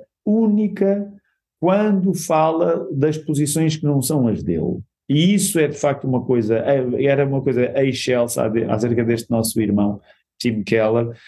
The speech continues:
é que ele era capaz de ser uma pessoa que apresentava os seus princípios, a sua teologia.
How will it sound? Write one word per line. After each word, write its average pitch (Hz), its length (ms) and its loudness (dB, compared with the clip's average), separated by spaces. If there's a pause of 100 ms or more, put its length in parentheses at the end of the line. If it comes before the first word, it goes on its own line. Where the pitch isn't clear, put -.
(160)
é 127 80 0
que 127 160 -2
ele 147 180 2
era 190 220 2
capaz 104 840 -2 (300)
de 120 240 0
ser 151 280 0
uma 156 200 0
pessoa 120 520 0
que - 100 -2
apresentava 120 880 0
os 110 140 -6
seus 110 160 -6
princípios, 98 760 -2
a 104 60 2
sua 104 260 -2
teologia. 101 760 0